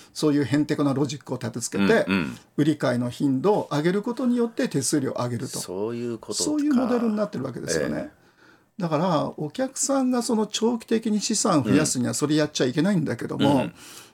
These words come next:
Speaker 1: まあ、その辺が、まあ、いわゆるね、
Speaker 2: うん。
Speaker 1: まあ、利益相反というか、
Speaker 2: ええ。
Speaker 1: まあ、ゴールの違いというのかな。
Speaker 2: そうですね。いや、
Speaker 1: うん。
Speaker 2: 僕なんかやっぱり思うのはね、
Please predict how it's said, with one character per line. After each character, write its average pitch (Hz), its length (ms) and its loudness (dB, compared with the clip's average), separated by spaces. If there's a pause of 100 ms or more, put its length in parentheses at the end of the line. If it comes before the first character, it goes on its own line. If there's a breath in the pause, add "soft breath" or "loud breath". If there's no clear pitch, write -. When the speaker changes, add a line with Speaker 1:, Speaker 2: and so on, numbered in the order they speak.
Speaker 1:
ま 165 100 4
あ、 - 40 4
そ - 120 -2
の 226 100 2
辺 240 260 2
が、 277 160 2
ま 143 160 4
あ、 - 20 4
い 131 100 2
わ 139 100 4
ゆ 131 60 2
る - 100 -4
ね、 185 280 -2
Speaker 2:
う - 60 -2
ん。 - 20 2
Speaker 1:
ま 135 80 2
あ、 127 60 0
利 123 140 2
益 131 120 0
相 127 220 0
反 117 220 -4
と - 120 -8
い - 60 -4
う - 40 -2
か、 117 60 2
Speaker 2:
え 85 160 2 (480 soft breath)
え。 - 40 -20 (200 soft breath)
Speaker 1:
ま 131 80 0
あ、 117 40 0
ゴ 135 260 4
ー 120 60 -2
ル 117 60 0
の 120 160 -4
違 113 300 0
い 113 60 -2
と 127 80 -2
い 117 80 0
う - 20 -4
の 123 80 -6
か - 100 -8
な。 220 200 0 (320 soft breath)
Speaker 2:
そ - 180 -6
う 139 40 -8
で 113 120 2
す - 120 -8
ね。 87 180 -2
い 87 40 -2
や、 151 80 6
Speaker 1:
う 156 40 6
ん。 139 500 2
Speaker 2:
僕 156 240 0
な 156 100 2
ん - 40 -6
か 98 40 4
や 92 60 2
っ - 20 -6
ぱ 92 120 2
り 85 40 4
思 98 220 2
う 107 60 2
の 78 100 -4
は 107 100 -16
ね、 110 240 -8